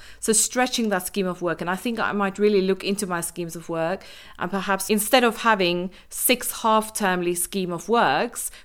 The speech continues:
perhaps limit that to four schemes of work a year,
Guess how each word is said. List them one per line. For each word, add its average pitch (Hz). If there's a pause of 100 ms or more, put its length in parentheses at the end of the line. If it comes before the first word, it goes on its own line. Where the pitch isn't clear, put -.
perhaps 214
limit 226
that 175
to 190
four 254
schemes 202
of 185
work 175
a -
year, 190